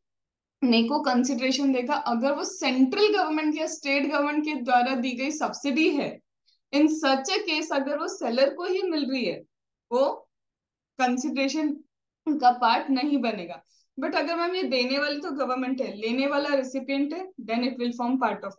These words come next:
my consideration। फिर हमने deposit पे बात की थी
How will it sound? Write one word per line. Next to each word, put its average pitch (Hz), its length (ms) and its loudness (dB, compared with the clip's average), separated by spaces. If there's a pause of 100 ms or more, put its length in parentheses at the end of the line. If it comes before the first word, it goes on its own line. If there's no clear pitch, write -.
my 262 60 0
consideration। 180 800 -6 (560)
फिर 320 120 4
हमने 330 240 8
deposit 277 560 4
पे 359 80 0
बात 277 300 4
की 294 140 -4
थी 277 180 0